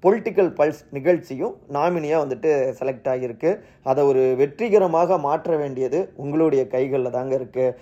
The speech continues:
அதனுடைய லிங்கையும் இங்க டிஸ்கிரிப்ஷன்ல நம்ம வந்துட்டு, அஹ், இணைச்சிருக்கோம். அதை கிளிக் பண்ணி வாக்களித்து நம்முடைய, நல்லா புரிஞ்சுக்கோங்க, நம்முடைய பொலிட்டிக்கல் பல்ஸ் நிகழ்ச்சிக்கு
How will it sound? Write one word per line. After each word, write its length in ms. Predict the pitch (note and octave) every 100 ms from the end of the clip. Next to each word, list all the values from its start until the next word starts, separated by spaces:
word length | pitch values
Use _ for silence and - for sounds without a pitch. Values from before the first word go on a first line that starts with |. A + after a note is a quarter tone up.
| -
அதனுடைய 480 | C#3+ E3 F#3 E3 D3
லிங்கையும் 460 | D3 A#3 B3 G#3 G#3+
இங்க 160 | E3+
டிஸ்கிரிப்ஷன்ல 680 | C#3 D#3 - F#3 F#3 C3+ D3
நம்ம 260 | D3 C3 B2+
வந்துட்டு, 560 | B2 E3+ D3 C3+ A2+ - - -
அஹ், 0 |
இணைச்சிருக்கோம். 840 | C3+ B2+ C#3 E3+ E3+ C#3 - A3+ C4 -
அதை 260 | - C#3+ C#3
கிளிக் 300 | G#3 A#3 -
பண்ணி 380 | G#3 D#3 D#3+ E3+ -
வாக்களித்து 920 | C3+ C#3 G3 F#3+ D#3 C3+ - C#3+ C#3+ - _ _ _ _ _ -
நம்முடைய, 720 | C#3+ F#3+ B3+ B3+ D#3 D3+ F3+ -
நல்லா 300 | C#3 F3+ E3
புரிஞ்சுக்கோங்க, 500 | D3+ C3+ C#3 F#3 G#3+
நம்முடைய 480 | C#3 F3+ B3 G3
பொலிட்டிக்கல் 560 | G3 E3 F3 F#3+ E3+ B2+
பல்ஸ் 420 | D3 C#3+ C#3 - _
நிகழ்ச்சிக்கு 880 | C#3 C3+ F3 - C3+ G#2+ C3+ C#3